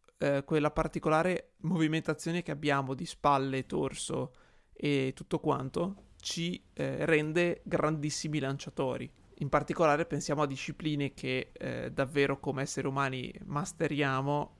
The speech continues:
eh, sono il lancio del giavellotto o il lancio del peso.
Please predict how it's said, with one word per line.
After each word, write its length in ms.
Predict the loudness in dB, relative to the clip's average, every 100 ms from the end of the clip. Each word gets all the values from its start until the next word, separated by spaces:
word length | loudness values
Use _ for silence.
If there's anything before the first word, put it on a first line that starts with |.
| -8
eh, 380 | -6 -4 -6 -8
sono 280 | -6 -4 -2
il 100 | 2
lancio 380 | 4 2 0 -2
del 180 | 0
giavellotto 680 | 0 2 2 6 4 4 -2
o 140 | -2 0
il 100 | 0
lancio 300 | 0 0 -2
del 180 | -4 0
peso. 480 | 2 2 -2 -8